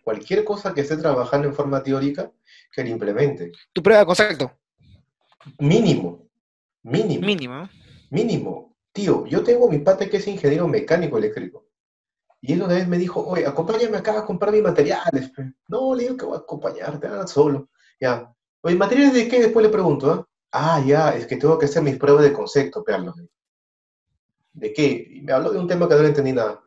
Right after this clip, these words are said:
Speaker 1: Pero me dijo, "Es que, Aldo, yo no puedo quedarme en la teoría, pe, tengo que implementar, aunque sea una cosa a escala pequeña".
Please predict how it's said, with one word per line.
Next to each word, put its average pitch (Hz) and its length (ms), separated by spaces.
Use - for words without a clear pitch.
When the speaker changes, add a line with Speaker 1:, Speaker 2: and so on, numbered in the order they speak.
Speaker 1:
Pero 123 140
me 143 80
dijo, 147 140
"Es 143 100
que, - 80
Aldo, 151 180
yo 175 320
no 160 180
puedo 170 380
quedarme 143 300
en 147 40
la 113 100
teoría, 143 360
pe, - 100
tengo 135 200
que 147 80
implementar, 110 640
aunque 110 260
sea 147 260
una 143 240
cosa 139 300
a 113 40
escala 131 440
pequeña". - 400